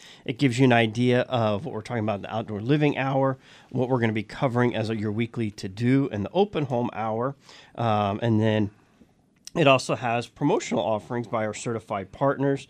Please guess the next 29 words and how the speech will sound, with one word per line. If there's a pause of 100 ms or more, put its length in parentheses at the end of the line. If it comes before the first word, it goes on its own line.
(380)
Like (100)
this,
uh, (640)
week, (500)
Fox
Valley
Electric
and
Solar
is
offering
ten
percent
off
their (320)
generator
packages (240)
with (180)
zero
percent
financing,
a
great
option,
especially
for (440)
rural
communities,
um,